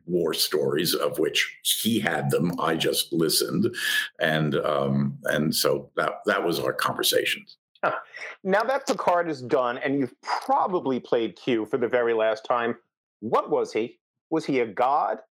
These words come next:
Speaker 2: Was he, was he God, a god, or something else, in your opinion?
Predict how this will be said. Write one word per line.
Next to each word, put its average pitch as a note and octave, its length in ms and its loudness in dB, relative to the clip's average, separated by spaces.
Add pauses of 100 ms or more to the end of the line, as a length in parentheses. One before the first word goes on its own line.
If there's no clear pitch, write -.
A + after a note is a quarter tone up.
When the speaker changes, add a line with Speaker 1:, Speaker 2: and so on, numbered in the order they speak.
Speaker 2:
Was C3+ 240 0
he, A#2+ 260 -2 (400)
was D#3+ 200 2
he C#3 140 -4 (100)
God, F#3+ 460 2 (440)
a F3 140 2
god, A3 400 2
or E3 200 2
something D#3 480 -2
else, - 400 -4 (200)
in C3+ 120 0
your A2+ 140 4
opinion? F#2 380 0